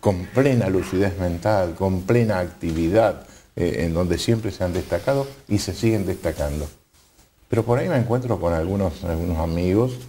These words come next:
que después de los sesenta y pico de años, eh, se jubilaron y empiezan a derrumbarse. Y entonces se me ocurrió que podía ser interesante conversar de esto porque esto hace a usted,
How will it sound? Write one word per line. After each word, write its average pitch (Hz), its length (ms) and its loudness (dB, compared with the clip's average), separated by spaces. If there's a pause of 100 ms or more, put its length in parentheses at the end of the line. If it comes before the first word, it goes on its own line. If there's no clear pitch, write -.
(500)
que 95 320 6
después 123 340 2
de 123 60 4
los 101 160 0
sesenta 98 480 2
y 92 80 0
pico 135 420 0
de 113 140 4
años, 147 560 0 (400)
eh, 98 360 2
se 95 200 -4
jubilaron 135 1000 4
y 104 40 6
empiezan 107 440 0
a 95 80 2
derrumbarse. 127 1080 2 (1300)
Y - 20 0
entonces 175 520 2 (300)
se 131 140 2
me 139 80 0
ocurrió 147 300 2
que 147 80 2
podía 131 260 4
ser 131 160 2
interesante 107 800 2 (640)
conversar 120 500 4
de 156 120 6
esto 170 260 2
porque 127 320 2
esto 160 180 2
hace - 360 0 (540)
a 107 120 2
usted, 160 460 4